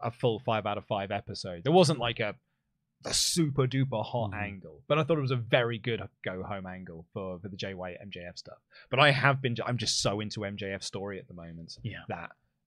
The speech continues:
Speaker 1: anything that they do, I'm sort of, like, just mad into.
Speaker 2: I think it's the best. I think Swerve, if I'm considering W W E as well,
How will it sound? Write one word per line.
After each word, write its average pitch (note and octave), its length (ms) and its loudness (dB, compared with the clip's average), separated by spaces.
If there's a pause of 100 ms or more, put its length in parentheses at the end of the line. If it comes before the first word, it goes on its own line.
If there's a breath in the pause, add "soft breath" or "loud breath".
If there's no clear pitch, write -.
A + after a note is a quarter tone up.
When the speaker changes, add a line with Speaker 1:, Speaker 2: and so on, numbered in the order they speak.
(160)
Speaker 1:
anything G#2+ 420 -4
that G2 80 -6
they G2+ 120 -2
do, A2 280 -4
I'm G#2+ 100 -4
sort F#2+ 160 -8
of, F2+ 80 -10
like, F2 180 -8 (180)
just F2+ 140 -12
mad E2+ 220 -10
into. G2 400 -6 (260 loud breath)
Speaker 2:
I G3 80 4
think - 220 6
it's A3 140 0
the F#3 100 8
best. E3+ 460 8
I E3+ 100 6
think A3+ 260 4
Swerve, F3 760 10 (440)
if - 80 0
I'm F3 180 6 (600)
considering B2+ 520 6
W G#2+ 240 6
W G#2 320 2
E G2+ 80 2
as F#2 120 -4
well, F#2 300 0